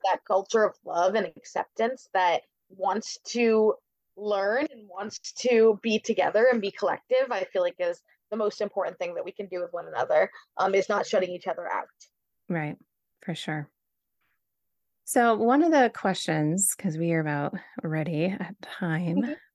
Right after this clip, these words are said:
Speaker 2: that I ask my guests is, "What story are you reframing for yourself today?" So I'm curious what that would be for you.
Speaker 1: Hmm.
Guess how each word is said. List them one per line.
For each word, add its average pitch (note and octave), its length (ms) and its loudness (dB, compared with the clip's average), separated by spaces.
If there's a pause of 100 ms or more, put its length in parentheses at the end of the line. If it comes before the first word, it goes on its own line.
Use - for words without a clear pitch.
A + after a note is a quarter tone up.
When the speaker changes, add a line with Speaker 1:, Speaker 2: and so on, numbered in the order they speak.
(140)
Speaker 2:
that G3+ 140 4
I G3+ 140 2
ask F3 420 -2
my G#3+ 160 -2
guests F3 600 -10 (920)
is, D3+ 280 -6
"What E3+ 280 0
story E3 400 -6
are D#3 60 -4
you D#3+ 160 -8
reframing E3+ 560 -8
for F#3 120 -4
yourself - 380 -6
today?" - 320 -6
So - 160 -8
I'm E3 100 -6
curious F#3 440 -6
what - 120 -8
that E3 160 -8
would - 140 -10
be - 120 -8
for - 180 -12
you. E3+ 180 -10 (1500)
Speaker 1:
Hmm. G3 540 -6